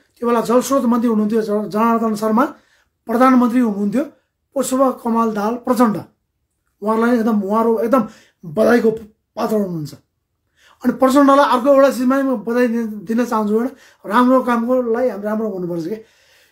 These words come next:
भुइँचालो पीडितको मान्छेहरूलाई नै अब पहिला त्यो बेला काङ्ग्रेसको थियो कि एमालेको थियो सरकार होइन, उहाँले दुई लाख रुपियाँ दिनुभयो। त्यो विदेशीले दिएको भिख, नेपालमा भुइँचालो हो,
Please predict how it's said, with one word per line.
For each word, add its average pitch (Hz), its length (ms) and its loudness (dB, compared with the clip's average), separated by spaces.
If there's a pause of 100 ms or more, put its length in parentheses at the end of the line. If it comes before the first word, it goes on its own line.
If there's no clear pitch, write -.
(240)
भुइँचालो 311 360 4 (100)
पीडितको 262 360 0
मान्छेहरूलाई 233 460 -2
नै 262 120 -2
अब 208 180 -4
पहिला 240 280 -2 (1500)
त्यो 226 60 -8
बेला 240 180 -2 (1500)
काङ्ग्रेसको 277 480 0
थियो 254 180 -2
कि 302 140 4 (180)
एमालेको 247 420 2
थियो 220 180 -2
सरकार 220 300 -4
होइन, 240 140 -2 (400)
उहाँले 240 200 0
दुई 214 160 2
लाख 269 160 4
रुपियाँ 254 180 2
दिनुभयो। 202 280 -4 (240)
त्यो 233 120 -8 (560)
विदेशीले 247 440 2
दिएको 226 240 0
भिख, 220 240 0 (2000)
नेपालमा 233 280 2
भुइँचालो 214 340 0
हो, 226 140 4